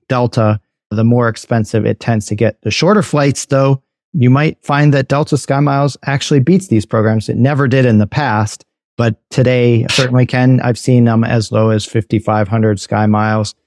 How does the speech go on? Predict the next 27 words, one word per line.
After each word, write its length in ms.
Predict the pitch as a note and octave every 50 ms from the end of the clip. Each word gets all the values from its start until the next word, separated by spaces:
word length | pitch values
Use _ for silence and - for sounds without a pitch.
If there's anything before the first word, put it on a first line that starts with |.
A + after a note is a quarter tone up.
| _ _ _ _
and 380 | - B2+ A#2+ A#2 A2 G#2+ G#2 G#2+
not 280 | A#2+ C#3+ D#3 D3 - _ _
in 380 | A#2+ A2 G#2+ G#2 G#2 G#2+ G#2+ - _ -
basic 380 | A2+ A2 G#2+ - - A2 -
economy. 460 | A2 G2+ - - A2+ G#2 G#2 G#2+ G#2+ A2
We're 120 | A2+ G#2+
talking 280 | - A#2 A2+ G#2+ - A2+
about 360 | G#2 G#2 G#2+ G#2 G#2+ - C3
main 260 | B2 A#2+ A2+ A2 G#2+
cabin 560 | - - A2+ G#2+ G2+ G2 G#2 G2+ G#2+ G#2 G#2 - _ _ _ _ _ _
flights. 460 | - A2+ G#2+ A2 - - _ - -
So 380 | - A#2 A2+ A2+ A2 G#2+ G#2+
it's 200 | G#2+ A2 G#2+ - -
something 380 | - C#3 C3+ B2+ - C3+ B2
you 100 | A#2 A2
can 200 | G#2+ - A#2 G#2+
certainly 440 | G#2 - B2 A#2 A2 - A#2 A2 G#2+
get 220 | G#2+ G#2 G#2+ - -
value 280 | A2 G#2 G#2+ G#2+ G#2
out 160 | G#2 G2+ G2+
of 120 | G#2 G2 -
from 240 | - - F#2+ G2 F#2+
there 220 | G#2+ G#2 G2 F#2+
as 180 | G2 G2 - -
well. 360 | A#2 A2 G2+ G2 A#2+ A#2 - _ _ _ _ _ _ _ _ _ _ _
Finally, 440 | D3 C#3+ C#3+ C#3+ C#3+ C#3 C#3 C3+ C#3 -
American, 720 | C3+ B2+ C3+ C3+ C#3 C3+ C3 - C#3 C3+ C3 C3 B2+ B2+